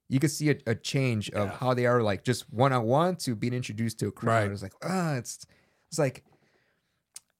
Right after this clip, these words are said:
Speaker 1: I never really, it's nothing, it's something you don't realize when you're in a private con-,
Speaker 2: Mm-hmm.
Speaker 1: like, private room. It's like,
Speaker 2: Right.
Speaker 1: "Oh," it's like, "You're great s-,
Speaker 2: Yeah.
Speaker 1: telling me
Speaker 2: Yeah, yeah.
Speaker 1: one-on-one," but when you come to someone else, it's like, "Well, you kinda hide yourself."
Speaker 2: Yeah.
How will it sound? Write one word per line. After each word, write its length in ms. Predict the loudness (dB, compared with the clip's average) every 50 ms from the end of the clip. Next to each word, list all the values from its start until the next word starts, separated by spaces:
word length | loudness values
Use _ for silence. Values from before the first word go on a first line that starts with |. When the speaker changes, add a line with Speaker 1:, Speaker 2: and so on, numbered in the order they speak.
| _ -8
Speaker 1:
I 260 | -6 -4 -4 -4 -2
never 300 | -2 2 2 4 4 4
really, 400 | 4 4 4 4 4 2 2 0 -4 -10 _ _ _ -4
it's 200 | -4 -4 -2 0
nothing, 460 | 2 2 2 2 0 -2 -4 -4 -4 -8 -10
it's 220 | -8 -6 -6 -4
something 320 | -4 -4 -4 -4 -6 -6
you 60 | 0 0
don't 200 | 0 0 2 0
realize 400 | 0 0 0 -4 -8 -8 -10 -8
when 100 | -6 -6
you're 100 | -4 -4
in 80 | -6 -6
a 120 | -8 -8 -10 -14 -18
private 320 | -6 0 0 0 0 -2 -8
con-, 140 | -2 2
Speaker 2:
Mm-hmm. 160 | 4 4 4 4
Speaker 1:
like, 200 | 2 0 -2 -2
private 220 | 0 0 0 0
room. 300 | -2 -4 -4 -4 -6 -8 -12 -12
It's 100 | -10 -4
like, 100 | 2 4
Speaker 2:
Right. 140 | 4 4 4
Speaker 1:
"Oh," 180 | 0 -6 -10 -10
it's 120 | -12 -10
like, 200 | -10 -10 -10 -10
"You're 300 | -8 -4 -2 0 0 0
great 420 | -2 -2 0 0 0 0 0 -4 _ -18 _
s-, 240 | -20 -20 -20 -6 2
Speaker 2:
Yeah. 120 | 4 4 6
Speaker 1:
telling 120 | 4 2
me 240 | 0 0 0 0 0
Speaker 2:
Yeah, 180 | 2 4 4 4
yeah. 160 | 4 4 2
Speaker 1:
one-on-one," 440 | 2 0 0 -2 -2 -2 -2 -2 -2
but 120 | -4 -4
when 100 | -4 -4
you 60 | -8
come 160 | -6 -6 -6 -6
to 80 | -6
someone 260 | -6 -6 -6 -6 -4 -6
else, 200 | -6 -8 -8 -10
it's 140 | -12 -12 -10
like, 160 | -10 -10 -8
"Well, 180 | -10 -10 -8
you 60 | -10 -12
kinda 240 | -12 -10 -12 -10 -12 -12 _ -12
hide 160 | -14 -12 -12
yourself." 480 | -12 -14 -12 -10 -12 -12 -12 -14 -18 -6
Speaker 2:
Yeah. 260 | -4 -2 -2 -2 -4